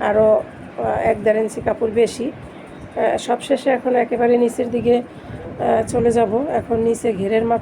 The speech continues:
নিব। তো ঘের এখানে, আহ, ভাঁজ অনুযায়ী যতটুকু আছে পুরোটাই আমি নিয়ে নিব। তো দেখুন, এখন এই চিহ্ন থেকে কিন্তু, আহ, ঘেরের মাপ নিতে হবে।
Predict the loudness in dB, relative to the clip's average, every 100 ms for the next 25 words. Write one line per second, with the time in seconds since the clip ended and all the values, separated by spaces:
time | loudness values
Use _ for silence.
0 | 0 0 2 0 -4 -20 -18 -18 -6 -2
1 | 2 4 4 2 2 4 4 4 0 -6
2 | -14 -14 -16 -6 -2 0 2 2 4 4
3 | 2 2 0 0 -2 2 2 2 2 2
4 | 0 -10 -14 -4 4 4 6 4 6 4
5 | 6 6 8 6 4 -2 -4 -16 -16 -16
6 | -18 -18 -18 -10 -2 2 2 4 4 4
7 | 2 -2 0 4 4 4 0 -2 0 -2
8 | -4 0 0 0 -2 -2 -6 -10 -10 -18
9 | -8 -2 0 2 2 4 4 2 0 0
10 | 0 0 0